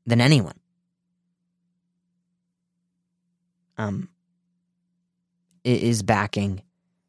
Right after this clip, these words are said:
this winner. Is backing Pence, or not Pence, I'm sorry. I'm s-, I'm still thinking about Pence. Is, is backing <laughs> Doctor Oz in this issue. They said, quote, "We ab-, absolutely object to the counting of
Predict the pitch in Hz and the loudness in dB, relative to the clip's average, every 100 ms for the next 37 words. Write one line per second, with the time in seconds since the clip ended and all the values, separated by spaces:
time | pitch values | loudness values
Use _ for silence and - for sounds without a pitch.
0 | _ _ _ _ _ _ _ _ _ _ | _ _ _ _ _ _ _ _ _ _
1 | _ _ 98 101 - - - - _ _ | _ _ -12 -10 -10 -12 -16 -20 _ _
2 | 117 113 113 123 120 117 107 98 - 131 | -6 -4 0 0 0 0 -2 -4 -4 -2
3 | 107 - 117 110 104 101 - - - 104 | -2 -2 -2 -2 -2 -4 -6 -6 -6 -4
4 | 117 - _ - - 135 135 180 165 143 | -4 -6 _ -12 -4 -2 0 2 2 4
5 | 120 - 117 110 120 131 113 139 147 135 | 2 0 -4 -4 -2 -2 2 0 0 -2
6 | 120 113 202 170 - _ _ _ _ - | -4 -2 2 2 0 _ _ _ _ 0
7 | 143 139 131 123 117 113 110 104 98 - | 2 2 2 4 4 2 0 0 -4 -8
8 | 82 - _ _ _ _ _ _ _ _ | -10 -20 _ _ _ _ _ _ _ _
9 | _ 143 139 147 127 - 151 127 151 156 | _ -2 2 2 2 2 4 4 4 4
10 | 175 - 180 - 175 180 - 190 185 156 | 0 2 2 4 2 2 4 8 8 8
11 | 165 135 123 143 139 - - 147 143 - | 4 4 4 4 2 -2 -2 2 4 4
12 | 151 156 139 | 4 6 2